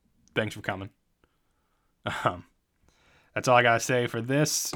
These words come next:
I mean, again, like I said, Bruins, I think, take it in six. So we'll see where we're at next week. Again, these are all just, all these series, gotta just keep updating. That's all it is. But for right now, we're gonna take another quick break.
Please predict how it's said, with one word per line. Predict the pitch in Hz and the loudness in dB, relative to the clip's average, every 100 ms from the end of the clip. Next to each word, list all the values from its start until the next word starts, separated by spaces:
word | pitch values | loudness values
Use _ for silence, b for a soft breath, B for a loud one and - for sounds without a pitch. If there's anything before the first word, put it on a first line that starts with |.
| - | -8
I | 117 110 | -4 -4
mean, | 110 107 104 101 - b b b _ _ _ _ - | -2 -4 -6 -8 -12 b b b _ _ _ _ -4
again, | 113 120 | 0 2
like | 113 | 2
I | 110 | 2
said, | 131 131 | 0 0
Bruins, | 117 120 123 | 2 2 0
I | 117 | -2
think, | 123 117 - | -2 -4 -4
take | 127 | -4
it | 120 | -2
in | 117 | -4
six. | - 127 - - - _ _ _ _ | -4 -4 -4 -10 -12 _ _ _ _
So | - 113 | -10 -6
we'll | 113 | -6
see | 113 123 120 | -6 -4 -2
where | 117 | -2
we're | 117 117 | 0 2
at | 117 113 | 0 0
next | 117 - | -4 -2
week. | 123 113 - | -6 -6 -12
Again, | 107 107 113 131 170 370 160 | -8 -6 -4 -6 -10 -14 -14
these | 110 110 | -8 -2
are | 117 | 2
all | 120 | 2
just, | 113 - B B B B B | 0 -8 B B B B B
all | 120 135 | 2 6
these | 156 - | 6 6
series, | 165 139 | 6 6
gotta | - 113 | 4 -2
just | 127 - | -4 -4
keep | 131 | -4
updating. | 135 139 117 95 - _ _ | -4 -4 -4 -6 -14 _ _
That's | 120 | 0
all | 123 | 2
it | 127 | 2
is. | 127 85 _ b b b b b b | 0 -4 _ b b b b b b
But | 160 175 | -4 2
for | |
right | 143 143 | 4 6
now, | 147 | 8
we're | 151 | 8
gonna | 143 | 6
take | 131 | 2
another | 131 113 120 127 147 | -2 0 2 2 2
quick | - 165 | -2 -4
break. | - 131 151 | 2 2 2